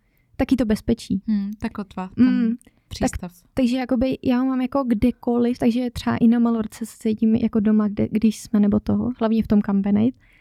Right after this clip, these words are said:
Speaker 1: Ale Norsko prostě asi už navždy bude moje druhý doma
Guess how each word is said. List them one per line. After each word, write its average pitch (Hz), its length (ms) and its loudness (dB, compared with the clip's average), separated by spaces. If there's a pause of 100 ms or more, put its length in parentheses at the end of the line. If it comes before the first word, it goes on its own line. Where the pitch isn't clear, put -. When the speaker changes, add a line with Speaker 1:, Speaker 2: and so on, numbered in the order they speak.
(300)
Speaker 1:
Ale 226 440 0
Norsko 226 420 0
prostě - 480 -4
asi - 240 -4
už - 180 -10
navždy 233 380 0 (200)
bude 233 260 2 (360)
moje 226 220 0
druhý 233 280 0
doma 226 280 0